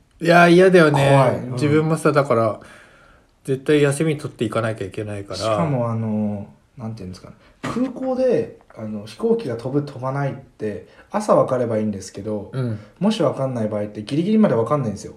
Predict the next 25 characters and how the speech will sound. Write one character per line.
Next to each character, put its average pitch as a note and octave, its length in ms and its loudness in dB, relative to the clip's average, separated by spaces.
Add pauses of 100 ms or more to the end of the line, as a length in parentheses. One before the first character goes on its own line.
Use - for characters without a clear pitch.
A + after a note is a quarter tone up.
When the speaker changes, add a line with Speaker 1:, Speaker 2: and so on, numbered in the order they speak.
(120)
Speaker 1:
う B2+ 60 -8
ん - 20 -4
う C3+ 40 0
ん B2+ 40 0
う A#2+ 40 0
ん A#2 360 -2
う - 20 -2
ん。 A2 40 -2
Speaker 2:
搭 F3 160 0
乗 G3 160 2
手 G3+ 120 -2
続 G3+ 220 -4
き F#3 100 -6
し - 60 -10
て E3 100 -2
か C3 100 2
ら、 B2+ 440 0
Speaker 1:
う B2+ 40 -10
ん A#2+ 40 -6
う - 20 -4
ん。 A#2 40 -4
Speaker 2:
飛 A2+ 80 -4
ば C#3 80 0
な C#3 100 0
い、 C#3+ 100 -4